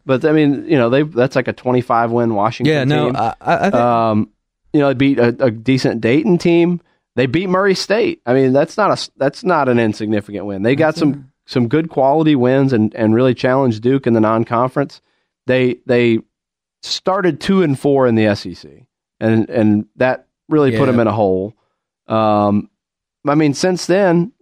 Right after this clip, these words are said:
Speaker 1: they're nine and three in the league. Um, I, I mean, I think you're right that if you're picking just, like, on logic,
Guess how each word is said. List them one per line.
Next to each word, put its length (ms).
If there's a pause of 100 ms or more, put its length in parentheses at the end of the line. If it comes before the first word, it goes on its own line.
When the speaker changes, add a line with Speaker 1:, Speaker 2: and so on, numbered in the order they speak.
(120)
Speaker 1:
they're 180
nine 500
and 160
three 440
in 120
the 120
league. 360 (500)
Um, 640 (520)
I, 180
I 140
mean, 160
I 140
think 180
you're 100
right 340 (340)
that 320 (500)
if 180
you're 100
picking 400
just, 260
like, 200
on 260 (960)
logic, 720